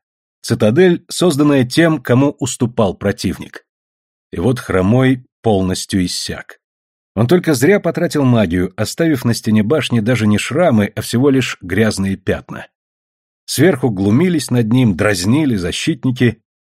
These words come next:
но через несколько дней им прискучила потеха. Разозленные настойчивостью Хромого, они принялись метать в него снаряды, да не простые, а зажигательные. Он отступил за пределы досягаемости.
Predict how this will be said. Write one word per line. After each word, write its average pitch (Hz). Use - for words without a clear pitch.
но 139
через 180
несколько 170
дней 175
им 156
прискучила 127
потеха. -
Разозленные 143
настойчивостью 131
Хромого, 160
они 147
принялись 151
метать 123
в 120
него 135
снаряды, 110
да 101
не 107
простые, 127
а 117
зажигательные. 90
Он 175
отступил 147
за 135
пределы 117
досягаемости. 92